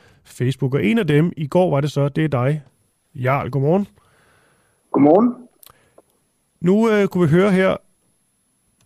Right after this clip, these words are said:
Speaker 1: at, øh, det her, det blev et ja tak til det her portrætmaleri, og de har diskuteret det og blev enige om, at det var, øh, det rigtige at gøre.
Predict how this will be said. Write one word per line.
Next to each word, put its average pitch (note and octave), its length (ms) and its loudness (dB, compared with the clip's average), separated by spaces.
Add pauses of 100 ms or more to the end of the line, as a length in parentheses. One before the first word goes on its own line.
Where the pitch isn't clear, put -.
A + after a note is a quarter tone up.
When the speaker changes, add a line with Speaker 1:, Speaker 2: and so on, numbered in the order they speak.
(120)
Speaker 1:
at, D3 320 -6
øh, C#3+ 460 2 (100)
det G3 80 2
her, G3+ 140 -2
det F3 120 -2
blev F3+ 140 2
et B2+ 100 -2
ja D3 100 0
tak D#3 280 -2
til D3 140 -6
det D#3 100 2
her D3 240 2
portrætmaleri, D3 840 -2
og C3+ 160 -8
de E3+ 80 0
har E3 80 2
diskuteret A3 560 -4
det G#3 60 0
og F3+ 40 -2
blev E3 120 2
enige E3 200 2
om, C#3+ 80 0
at C3+ 80 -6
det D#3 140 0
var, C3 260 0
øh, A2+ 200 -4
det C#3 120 -2
rigtige B2 400 -4 (100)
at D3 140 -2
gøre. A2+ 280 0